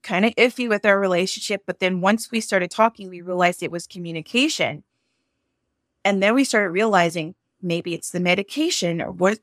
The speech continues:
what's going on? What are the changes? Then it was the Friday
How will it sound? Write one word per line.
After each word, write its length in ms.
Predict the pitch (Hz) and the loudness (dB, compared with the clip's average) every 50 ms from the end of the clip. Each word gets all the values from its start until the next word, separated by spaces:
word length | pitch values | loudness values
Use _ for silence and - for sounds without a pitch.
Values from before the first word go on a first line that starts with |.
| 185 - | -4 -2
what's 200 | 196 190 - - | 0 0 0 -2
going 320 | - - 185 185 180 196 226 | -4 -4 -4 -2 0 2 4
on? 240 | 247 254 233 196 | 4 4 4 4
What 120 | 180 180 180 | 2 0 0
are 40 | 175 | 0
the 120 | 151 120 | -2 -4
changes? 720 | - - - 247 285 339 320 214 175 147 - - - - - _ _ _ _ _ _ _ _ _ _ _ _ - | -4 -4 0 2 2 4 2 2 0 -2 -4 -6 -8 -14 -18 _ _ _ _ _ _ _ _ _ _ _ _ 2
Then 220 | 214 214 226 240 | 4 4 4 4
it 100 | 240 226 | 2 2
was 320 | 208 202 202 196 190 - | 4 4 4 4 4 0
the 120 | - 208 - | -2 -4 -4
Friday 480 | - - - 220 220 226 233 233 - | -4 -4 -2 0 0 0 0 -2 -2